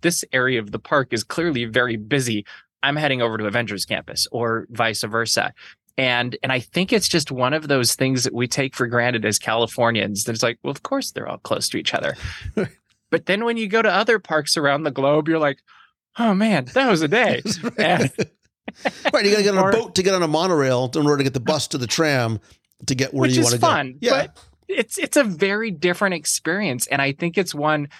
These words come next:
Speaker 1: especially if you're staying on property or right across the street, that really can change the way you do Disneyland and provide a flexibility that perhaps you may not have if you're committed to, uh,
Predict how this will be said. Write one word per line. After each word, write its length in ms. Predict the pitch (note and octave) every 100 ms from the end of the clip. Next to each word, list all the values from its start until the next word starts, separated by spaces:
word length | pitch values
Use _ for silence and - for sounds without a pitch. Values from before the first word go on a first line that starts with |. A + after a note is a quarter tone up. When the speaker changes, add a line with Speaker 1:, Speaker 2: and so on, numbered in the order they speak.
| -
Speaker 1:
especially 540 | C#3 - F#3+ G#3+ D#4
if 100 | C#4
you're 80 | G3+
staying 340 | F3+ F#3+ F3+ F3+
on 160 | F3+
property 500 | F3 D#3+ D#3+ F3 E3+
or 80 | C3
right 220 | C3+ C#3+
across 340 | D3 - C3 -
the 80 | A#2+
street, 420 | - D3 C#3+ - - - _
that 240 | B2+ D3+ -
really 400 | B2+ D3+ A#3+ D#4+
can 200 | C4 G3+
change 380 | - F3+ F#3+ F3
the 120 | F3
way 140 | D3+
you 160 | D#3+ C#3+
do 160 | C3+ A#2+
Disneyland 640 | D3 E3+ D3 A2+ G#2 A2 -
and 100 | A#2
provide 400 | C3 A#2 C3+ C#3+
a 100 | B2+
flexibility 840 | - C#3+ C#3+ C#3+ A#2+ A#2+ C3 C#3+
that 180 | C3+ -
perhaps 440 | - A#2 B2+ - -
you 100 | B2
may 140 | B2
not 200 | B2 A2
have 280 | - B2 A2+
if 160 | A2 -
you're 140 | A#2
committed 460 | - B2 A#2 A2 -
to, 320 | B2+ A#2+ A2
uh, 200 | G#2